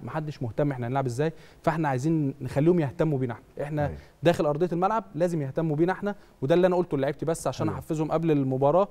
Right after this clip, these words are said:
Speaker 2: ممتاز.
Speaker 1: وفعلًا شفنا دون داخل ارضيه الملعب، فانجاز هو ك-، عمله قبل كده مع جزر القمر،
Speaker 2: وعمله
Speaker 1: وهو
Speaker 2: كمان مع
Speaker 1: ف-،
Speaker 2: جزر.
Speaker 1: بيعمله مع موريتانيا، ويستحقوا ال-، يعني الكره الموريتانيه بشكل عام
Speaker 2: برافو عليك.
Speaker 1: عن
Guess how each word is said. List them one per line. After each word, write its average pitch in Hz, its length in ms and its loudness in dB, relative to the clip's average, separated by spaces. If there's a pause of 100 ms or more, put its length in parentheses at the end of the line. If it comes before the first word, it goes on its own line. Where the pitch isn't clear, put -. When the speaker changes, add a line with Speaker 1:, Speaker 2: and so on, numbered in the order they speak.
(140)
Speaker 2:
ممتاز. 95 200 -10
Speaker 1:
وفعلًا 160 360 -2
شفنا 147 300 -6
دون 147 380 2
داخل 143 340 -4
ارضيه 131 280 -4
الملعب، 160 300 0 (380)
فانجاز 143 640 2
هو 165 260 6
ك-، - 100 -10 (100)
عمله 147 260 -2
قبل 131 120 -4
كده 156 160 -4
مع 139 100 -4
جزر 151 180 -6
القمر، 180 320 -8 (100)
Speaker 2:
وعمله 120 240 -2
Speaker 1:
وهو 156 240 4
Speaker 2:
كمان 104 60 -2
مع 95 60 -8
Speaker 1:
ف-، 92 40 -8
Speaker 2:
جزر. 90 100 -8
Speaker 1:
بيعمله 151 320 0
مع 175 200 4
موريتانيا، 185 440 0
ويستحقوا 151 840 -2 (120)
ال-، 127 380 -4 (220)
يعني 135 260 -2
الكره 202 220 2
الموريتانيه 151 500 0
بشكل 165 300 -6
عام 165 260 2
Speaker 2:
برافو 107 280 -2
عليك. - 60 2 (280)
Speaker 1:
عن 135 200 -2